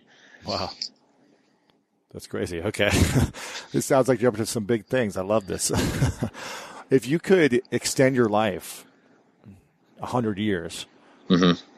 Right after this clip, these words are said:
Speaker 1: beyond its expected lifespan, would you wanna do that?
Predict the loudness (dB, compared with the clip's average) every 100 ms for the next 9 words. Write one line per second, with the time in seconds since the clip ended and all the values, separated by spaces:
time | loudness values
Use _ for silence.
0 | -20 -10 -4 0 2 2 0 -6 -12 -6
1 | -4 -4 -4 -2 -2 -6 -8 -6 -10 -14
2 | -20 -20 -20 -20 -20 -20 -4 4 4 6
3 | 2 0 -2 -4